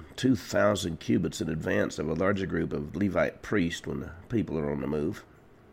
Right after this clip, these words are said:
Moses, during this period of time, began wearing a veil to cover his face, as it was, uh, strangely illuminated after his encounter with Yah-, uh,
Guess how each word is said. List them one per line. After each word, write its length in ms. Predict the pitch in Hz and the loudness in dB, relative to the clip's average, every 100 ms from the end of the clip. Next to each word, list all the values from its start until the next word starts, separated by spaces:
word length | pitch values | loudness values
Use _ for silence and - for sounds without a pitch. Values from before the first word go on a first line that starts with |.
| - - - - - - - - - - - | -20 -20 -20 -20 -20 -20 -20 -20 -20 -16 -4
Moses, 460 | 90 101 87 95 | 0 0 0 -2
during 240 | 101 80 82 | -2 0 0
this 120 | 87 | 0
period 220 | 98 85 | 0 0
of 100 | 80 | 0
time, 220 | 87 80 | 0 0
began 280 | 92 87 92 | 0 0 2
wearing 200 | 90 85 | 0 0
a 40 | |
veil 280 | 80 82 95 | 0 2 2
to 100 | 85 | 0
cover 280 | 80 85 85 | -2 0 2
his 220 | 90 - | 0 0
face, 500 | - 69 67 - - - | -2 -4 -4 -8 -14 -16
as 200 | 92 92 | -12 -8
it 80 | 95 | -4
was, 280 | 69 85 87 | -2 -4 -4
uh, 140 | 82 - - - - - - | -6 -6 -16 -20 -20 -20 -8
strangely 460 | - 117 - - 107 | -2 2 2 4 4
illuminated 640 | 98 117 180 90 78 90 | 4 4 4 4 4 2
after 240 | 95 87 92 | 2 0 0
his 140 | 85 | 0
encounter 420 | 85 - 87 92 | -2 0 0 2
with 180 | 87 90 | 2 2
Yah-, 220 | 80 76 - | 2 0 2
uh, 500 | 90 85 78 76 | 2 2 2 0